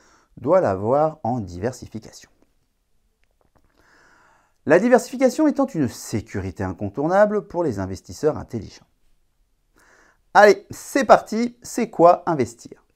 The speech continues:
Si vous vous référez à la définition économique de l'investissement,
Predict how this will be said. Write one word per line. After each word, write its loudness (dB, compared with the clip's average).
Si -8
vous -2
vous -4
référez -4
à -4
la -14
définition -12
économique -4
de -10
l'investissement, -4